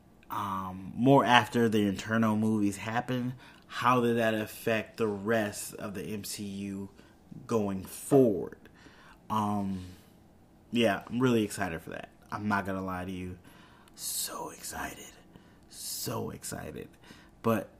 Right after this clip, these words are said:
we have plenty of time to wait, and we'll start seeing shots and stuff hopefully next year, and we can start getting a better idea of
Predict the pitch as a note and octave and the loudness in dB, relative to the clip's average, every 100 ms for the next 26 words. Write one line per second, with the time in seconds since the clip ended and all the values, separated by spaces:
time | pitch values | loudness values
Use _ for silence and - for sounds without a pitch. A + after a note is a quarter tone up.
0 | - B2+ B2 A#2+ A#2+ A2 - - - - | 0 6 8 8 6 2 -12 -20 -20 -20
1 | - - - B2+ B2 A2+ A#2 A#2 A2+ G#2+ | -16 -10 0 4 4 4 4 4 4 2
2 | G#2+ G2+ E2+ G2+ G2+ G#2 G#2 - G#2 G2+ | 2 -2 -4 -6 -4 -2 -2 -2 -2 -2
3 | G2+ G2 D#2+ - A2 G2+ F2 G#2+ G2 - | -2 -6 -6 -6 -2 -2 -4 -10 -10 -6
4 | G2+ F#2+ - - - - - A#2 A2+ A2 | -6 -6 -10 -20 -20 -20 -6 2 2 2
5 | A2 G#2+ G#2 G2+ - A2 G#2 G2+ G2 F#2+ | -2 0 0 -2 -6 -6 -4 -4 -4 -6
6 | - - - - - - - G#2+ G#2+ G#2 | -10 -20 -20 -20 -20 -20 -8 -4 -2 -2
7 | G2+ G2+ F#2+ F2 - A2 G#2 G2+ A2 G#2+ | -2 -4 -6 -10 -12 -8 -6 -2 0 0
8 | G2 G#2+ G#2 G2+ F#2+ G#2+ G2+ F#2+ G2 F#2+ | 0 0 0 -2 -2 0 0 0 0 0
9 | G2 G2 - F#2 G2 F#2+ F#2+ - | 0 0 -4 -4 -4 -4 -8 -12